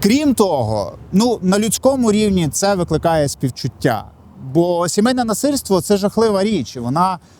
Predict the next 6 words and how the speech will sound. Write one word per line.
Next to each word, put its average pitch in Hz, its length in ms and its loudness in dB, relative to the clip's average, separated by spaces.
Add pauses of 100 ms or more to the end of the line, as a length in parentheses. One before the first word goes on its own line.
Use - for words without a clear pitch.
може 190 260 2
перетворювати 190 840 0
життя 165 420 -2
на 160 140 0
пекло. 160 540 -2 (500)
Тому 262 400 2